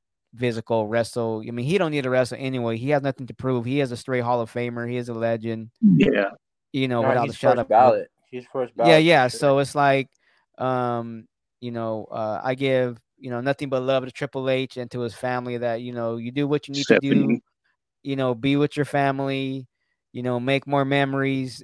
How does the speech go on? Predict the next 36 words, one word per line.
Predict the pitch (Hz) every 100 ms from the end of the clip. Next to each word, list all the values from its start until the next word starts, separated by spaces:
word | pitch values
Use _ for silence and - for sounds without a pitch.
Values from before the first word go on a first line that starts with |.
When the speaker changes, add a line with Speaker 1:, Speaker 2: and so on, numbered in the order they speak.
| -
Speaker 1:
and, | 120 117 117 113 110 -
um, | 117 113 110 107 107 107 - _
you | 131
know, | 120 117
keep | 151 147
doing | 175
what | 175 165
you're | 151
doing | 170 170
behind | 160 156 160 151
the |
scenes. | 139 170 147 123 - -
Um, | 120 120 117 113 117 -
Speaker 2:
Slap | - 127 113 107
that | - 110
Speaker 1:
you | 107 101
know, | 101 101 107
Speaker 2:
ass. | - - - _ _ _
Speaker 1:
yeah. | 123 131 147 131 131 165
<laughs> | 240 - 190 175 196 -
Speaker 2:
Slap | - 104 120
those | 113 - -
big | 117 110
titties. | 139 107 104 104 104 - - - - - - _ -
Speaker 1:
You | 143 131
know, | 131 123 123
uh, | 123 - 127 120 120 113 113 117 - _ _ _ _ _
what | - 127 127
only | 127 143 147
the | 139
big, | 123 139 139 139 131
big | 131 -
papi | 131 - 135
can. | 135 113 110
Um, | 110 127 127 127 127 127 123 123 _ _ _ - _ _ _ - - - 123
uh, | 113 110